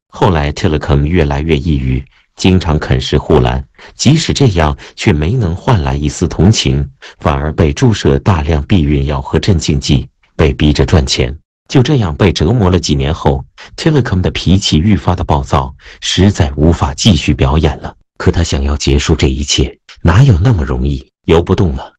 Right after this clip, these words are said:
趴着也得继续挣钱。海洋馆继续囚禁着 Tilikum，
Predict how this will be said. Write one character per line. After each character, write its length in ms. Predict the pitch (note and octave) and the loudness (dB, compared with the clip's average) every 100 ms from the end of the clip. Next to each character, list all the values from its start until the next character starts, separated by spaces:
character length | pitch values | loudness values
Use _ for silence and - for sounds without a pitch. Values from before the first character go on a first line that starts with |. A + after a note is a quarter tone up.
| _ | _
趴 160 | - G2 | -4 -2
着 280 | E2+ C2 C2 | -2 -6 -4
也 140 | D#2 D#2 | 0 2
得 140 | C#2 | 2
继 260 | - A#2 D2+ | 2 4 4
续 180 | - | 2
挣 220 | C#2+ C#2 - | 2 2 0
钱。 260 | - B1+ B1+ _ _ | -2 -4 -6 _ _
海 180 | - F2 | -6 -2
洋 220 | D2+ D2+ | -2 -2
馆 280 | F2+ D2 C#2 | -2 0 -2
继 180 | C#2 F2+ | 0 -2
续 180 | D#2+ D2+ | 0 -2
囚 300 | - D#2+ G#2+ | -2 0 2
禁 160 | A2+ | 0
着 100 | F2 | 0
Tilikum， 640 | C#2 F#2 D#2+ - C2+ C2 | 0 0 -2 -2 -2 -2